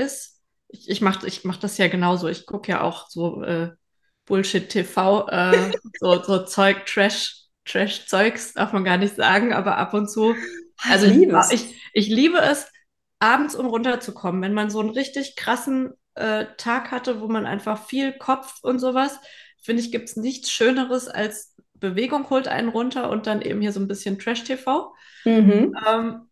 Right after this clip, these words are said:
Speaker 1: aber morgens, du hast mich jetzt gerade auf eine super Idee gebracht, weil ich nämlich auch ganz viele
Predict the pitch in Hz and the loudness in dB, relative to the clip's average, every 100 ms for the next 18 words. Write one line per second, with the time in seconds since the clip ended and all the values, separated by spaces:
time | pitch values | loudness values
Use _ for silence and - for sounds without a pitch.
0 | _ _ _ _ _ _ _ _ _ _ | _ _ _ _ _ _ _ _ _ _
1 | 202 202 185 202 254 254 196 220 240 320 | 2 4 4 4 2 -2 -4 -2 -2 -2
2 | 330 247 - 233 269 254 214 247 277 240 | -2 -2 0 0 0 -2 -6 -2 -2 0
3 | 226 285 262 202 196 196 202 220 208 - | 0 -2 -4 -6 -4 -4 -2 -4 -4 -4
4 | 196 208 247 - 247 233 214 | -2 -2 -4 -6 -2 0 0